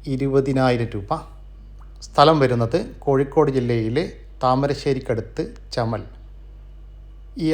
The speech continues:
ആടിന് ഡെലിവറി ചാർജിൽ all കേരള ഡെലിവറി സൗകര്യം ലഭ്യമാണ്. നല്ല ഇടനീട്ടവും പൊക്കവുമുള്ള വലിയൊരു ക്രോസ് ബീഡ് അമ്മയാടും അതിൻ്റെ രണ്ടാമത്തെ പ്രസവത്തിലെ ഒരു മുട്ടൻകുട്ടിയും വിൽപ്പനക്ക്.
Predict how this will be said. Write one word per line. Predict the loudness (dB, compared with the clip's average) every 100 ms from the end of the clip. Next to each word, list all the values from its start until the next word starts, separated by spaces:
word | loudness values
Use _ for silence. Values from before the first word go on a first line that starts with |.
| 4
ആടിന് | 4 2 -2 -4 -10 -18 -12 -4
ഡെലിവറി | 0 0 0 0
ചാർജിൽ | 2 2 0 -4 -6 -10 -8 -4
all | -4 -4
കേരള | -2 0 0 -2 -4 -10 -18 -12 -4
ഡെലിവറി | 0 0 -2 -4
സൗകര്യം | -4 -4 -6 -8 -10 -10
ലഭ്യമാണ്. | -8 -8 -8 -8 -12 -10 0
നല്ല | 6 8
ഇടനീട്ടവും | 8 4 2 2 2
പൊക്കവുമുള്ള | -2 0 0 2 2 0 -2 -2
വലിയൊരു | 2 6 4 4
ക്രോസ് | 0 0 -2
ബീഡ് | -2 0
അമ്മയാടും | 0 0 0 0 -4 -10 -20 -20 -6 -4
അതിൻ്റെ | -2 -2 -2 0 0
രണ്ടാമത്തെ | 4 4 4 0 -4
പ്രസവത്തിലെ | -6 -6 -6 -4 -6 -6 -12 -4
ഒരു | -2 0
മുട്ടൻകുട്ടിയും | -2 -4 -4 -4 -4 -4
വിൽപ്പനക്ക്. | -4 -6 -6 -2